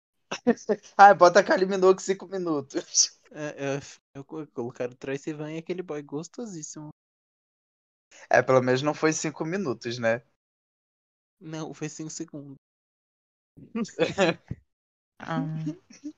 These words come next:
Speaker 3: Ah, pelo menos eles falaram algumas, algumas coisas pras queens, né? A Kylie Minogue n-,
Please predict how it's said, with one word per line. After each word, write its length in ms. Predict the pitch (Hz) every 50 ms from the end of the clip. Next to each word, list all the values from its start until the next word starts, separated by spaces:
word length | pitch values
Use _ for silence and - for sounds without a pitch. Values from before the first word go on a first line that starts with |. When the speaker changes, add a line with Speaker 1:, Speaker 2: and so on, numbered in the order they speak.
| _ _ _ _ _ _ _ _ _ _ _ _ _ _ _ _ _ _ _ _ _ _ _ _ _ _ _ _ -
Speaker 3:
Ah, 120 | - 339 208
pelo 200 | - 208 202 202
menos 260 | 196 202 202 196 202
eles 220 | 208 196 214 - -
falaram 340 | 233 220 233 226 226 220 208
algumas, 320 | 196 202 214 220 240 - - _ _ _ _ _ _ -
algumas 440 | - - 190 185 185 185 190 202 -
coisas 380 | - - - 226 196 196 196 -
pras 320 | - - 208 214 214 -
queens, 380 | - - 247 220 185 175 170 165 -
né? 280 | 165 156 151 151 156 156
A 60 | 156 -
Kylie 320 | - - 160 151 151 160
Minogue 560 | 165 170 175 175 170 160 156 160 160 160 165
n-, 340 | 185 180 190 196 190 202 214